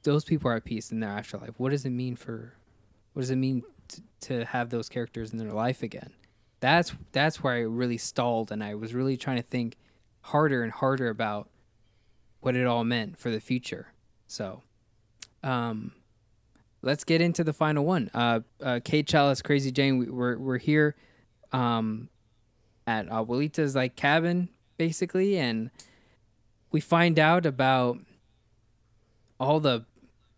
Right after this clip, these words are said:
it, it, this is interesting. We, we find out about someone who knew about Kay Chalice's father and all the, all the rough stuff that happened, all the traumatic things that happened. Um, this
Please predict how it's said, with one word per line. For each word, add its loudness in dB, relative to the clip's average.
it, -2
it, -2
this 0
is 0
interesting. -4
We, 2
we -2
find 2
out 4
about -2
someone 2
who 0
knew 4
about -2
Kay 0
Chalice's -6
father -4
and -6
all 0
the, -2
all -2
the -8
rough 0
stuff -4
that -6
happened, 2
all 0
the -2
traumatic 0
things -2
that 0
happened. -2
Um, -4
this 0